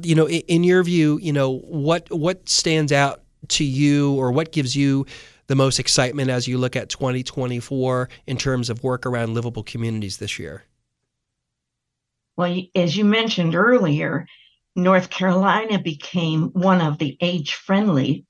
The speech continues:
Speaker 2: ten of those states in Nor-, in the United States. And the governor signed not just into being an age-friendly state, but that executive order that creates a plan, a state plan, for people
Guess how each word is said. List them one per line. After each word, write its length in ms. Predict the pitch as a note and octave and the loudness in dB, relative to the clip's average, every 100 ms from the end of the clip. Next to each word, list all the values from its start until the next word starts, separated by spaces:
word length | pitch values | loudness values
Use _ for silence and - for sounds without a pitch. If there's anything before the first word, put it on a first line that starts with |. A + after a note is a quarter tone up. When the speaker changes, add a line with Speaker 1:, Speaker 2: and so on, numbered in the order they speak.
| _ | _
Speaker 2:
ten 260 | - F#3 G#3 | -2 0 0
of 160 | C#3+ - | -2 -2
those 240 | C#3 C3+ | -4 -4
states 440 | - C3+ C3+ - | -4 -4 -4 -8
in 200 | - D3 | 0 2
Nor-, 200 | D#3+ D#3+ - | 2 -4 0
in 160 | D#3 | 0
the 80 | D3+ | 2
United 460 | D#3 D3 C#3+ C#3 C#3 | 0 2 2 0 -4
States. 500 | - F#3 D#3 - - - - _ _ | -4 -2 -2 -8 -20 -20 -20 _ _
And 140 | F3 | 0
the 80 | E3+ | 2
governor 400 | D#3 F3 D#3+ D#3 | 4 4 2 0
signed 440 | C#3+ D#3 D3 C3+ | 0 0 2 2
not 220 | D#3+ - - | 2 -2 -4
just 600 | - F3 G#3 A3 - - - - _ _ | -6 0 0 -2 -10 -16 -20 -20 _ _
into 340 | F#3 F3 D3 D#3 | -2 0 0 -2
being 340 | D#3+ D#3 D3+ | 2 2 4
an 140 | C#3 C3+ | 2 2
age-friendly 680 | E3+ E3 - - F3+ F#3 D3+ | -2 -2 -4 -2 0 0 -2
state, 400 | - C3+ C3 - | -4 -4 -4 -4
but 160 | D#3+ - | -6 -4
that 220 | - D#3 D#3+ | 0 2 0
executive 720 | D3 C#3 F#3 - G3 D3+ C#3 - | -2 0 0 0 -2 0 -2 -4
order 420 | D#3+ D3 D#3 E3 - - _ - | -6 -4 -6 -10 -20 -20 _ -6
that 160 | F3+ | -6
creates 640 | - - G3 F#3+ G#3 A3 - | -4 2 4 6 4 0 -4
a 80 | - C#3 | -4 -4
plan, 640 | - - G#3 A3 F3 C#3 - | -12 -4 -2 0 0 -2 -4
a 60 | |
state 440 | - - G3+ G#3 - | -12 -8 -6 -6 -6
plan, 480 | - C#3+ - - - - - - _ _ | -2 0 0 -4 -8 -20 -20 -20 _ _
for 220 | G#3 G#3 | -2 -2
people 640 | - A3 - F#3+ F3 - | -2 -6 0 2 2 -2